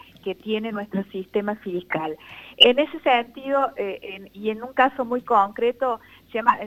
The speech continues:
nos hemos manifestado contra las retenciones, por ejemplo, que es un mal impuesto.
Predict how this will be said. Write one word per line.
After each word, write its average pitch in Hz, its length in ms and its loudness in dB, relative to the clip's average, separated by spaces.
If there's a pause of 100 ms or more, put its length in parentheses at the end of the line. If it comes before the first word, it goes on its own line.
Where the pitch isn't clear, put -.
nos 202 160 -6
hemos 247 260 -8
manifestado 214 840 2
contra 208 320 -4
las 214 160 -2
retenciones, 185 800 -6
por 170 140 -6
ejemplo, 226 600 -4 (280)
que 196 80 -6
es 214 80 -6
un 233 160 -8
mal 240 160 4
impuesto. 220 720 0